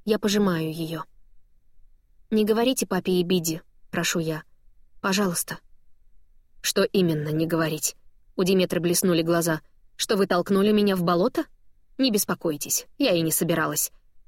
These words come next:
Меня это тоже не украшает». «Нет, не это. Не говорите им, что меня уволили. Они думают...» Я опускаю глаза. «Они думают, что у меня полугодовой отпуск».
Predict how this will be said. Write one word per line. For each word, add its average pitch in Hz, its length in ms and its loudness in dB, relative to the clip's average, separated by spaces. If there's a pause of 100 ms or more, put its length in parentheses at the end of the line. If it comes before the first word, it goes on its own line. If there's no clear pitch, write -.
(160)
Меня 226 240 0
это 190 160 -2
тоже 160 240 -2
не 156 120 -4
украшает». 147 640 -6 (840)
«Нет, 208 320 -2 (140)
не 226 220 2
это. 190 260 -6 (680)
Не 226 140 2
говорите 240 400 2
им, 196 100 2
что 202 180 -2
меня 202 240 2
уволили. 202 540 0 (500)
Они 220 220 2
думают...» 214 640 0 (520)
Я 185 180 0
опускаю 180 440 -2
глаза. 170 440 0 (720)
«Они 202 220 2
думают, 214 440 2
что - 200 -2
у 185 60 2
меня 196 300 2
полугодовой 175 640 -2
отпуск». - 580 -8